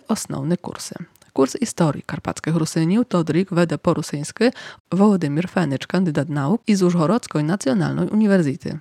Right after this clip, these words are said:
Po angielsku profesor doktor Paweł Robert Magoczy i z Toruńskiej Uniwersytety. Kurs rosyjskiego języka bude w rosyjskim języku uczyty Kwiatosława Koporowa z Instytutu Rosyjskiego Języka i Kultury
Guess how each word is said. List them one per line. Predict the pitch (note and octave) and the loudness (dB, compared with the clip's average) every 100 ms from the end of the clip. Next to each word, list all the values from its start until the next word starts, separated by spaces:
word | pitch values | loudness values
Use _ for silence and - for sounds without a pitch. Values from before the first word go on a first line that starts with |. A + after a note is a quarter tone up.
| - | -6
Po | - | 0
angielsku | A3+ A#3 D3+ - - B3 - | 2 2 2 0 2 2 2
profesor | D#3 - D3+ D#3 | -4 -8 -8 -6
doktor | D#3+ D#3 F3+ | -6 -4 -4
Paweł | - E3+ F#3+ G3+ | -2 0 2 4
Robert | D#3 E3 F#3 | 2 0 0
Magoczy | F#3 F#3+ A3+ - D3 | 0 2 0 0 -2
i | E3+ G#3+ | 0 0
z | |
Toruńskiej | - B3 F3 - E3+ | 2 2 0 -2 0
Uniwersytety. | E3+ D#3+ C#3 - - - E3 - _ - - - - | 2 2 -2 -8 -10 -8 -8 -10 _ -16 -14 -16 -4
Kurs | C4+ B3 - | -2 -2 0
rosyjskiego | A3+ A3+ G#3+ G3 - A#3 F#3+ | 2 2 0 0 2 4 4
języka | D3 C#3 C3 F#3+ G3+ | 2 0 0 0 2
bude | E3+ D3 | 2 0
w | D3 | 0
rosyjskim | C#3+ - F#3+ - G#3 | -2 0 -2 0 0
języku | F#3+ F3+ E3 A3 | 2 2 0 2
uczyty | A3+ - D3 - G#3 A#3 | 2 0 -4 0 0 0
Kwiatosława | F#3 F3 - C#3+ D#3 | -4 -6 -4 -4 -2
Koporowa | - - D#3+ D3+ D3 | -2 0 0 2 0
z | - | 0
Instytutu | D#3 D#3+ - E3+ - D3+ | -2 -2 0 0 2 0
Rosyjskiego | D#3 D#3 D#3 D#3+ E3 | 0 -2 -2 0 0
Języka | D3+ D3+ - D3 | 2 0 -2 -4
i | - | -4
Kultury | D3 - D3+ D3 F3 | -6 -4 -2 0 0